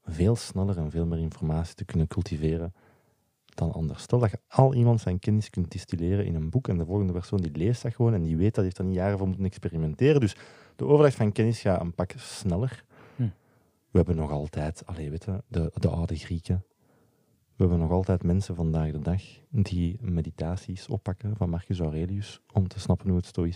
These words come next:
Speaker 1: stoïcisme in elkaar zit. Dus we hebben echt boeken die al tweeduizend jaar meegaan en nog
Speaker 2: Hm.
Speaker 1: altijd relevant zijn.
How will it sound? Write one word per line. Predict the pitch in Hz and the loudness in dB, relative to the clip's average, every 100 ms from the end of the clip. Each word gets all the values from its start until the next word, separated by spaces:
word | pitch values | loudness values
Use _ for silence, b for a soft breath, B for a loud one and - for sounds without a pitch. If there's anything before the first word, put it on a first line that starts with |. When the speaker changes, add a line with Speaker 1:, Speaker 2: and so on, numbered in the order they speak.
| - | -8
Speaker 1:
stoïcisme | - - 85 - 92 101 | -6 0 0 0 0 2
in | 98 | 2
elkaar | 98 - 101 101 | 0 0 -2 -2
zit. | 101 | -2
Dus | 98 - | -4 -4
we | - - - - - - - - _ _ | -16 -20 -20 -20 -20 -20 -20 -20 _ _
hebben | - 104 | 6 6
echt | 156 - - | 4 0 -2
boeken | 120 120 | 2 4
die | 90 | 4
al | - | 4
tweeduizend | 92 82 82 | 2 2 -2
jaar | 80 | -2
meegaan | 80 117 104 | 0 2 2
en | 82 | 2
nog | 80 | 2
Speaker 2:
Hm. | |
Speaker 1:
altijd | 92 85 | 2 0
relevant | - 80 78 80 | -2 -4 -4 -6
zijn. | - | -6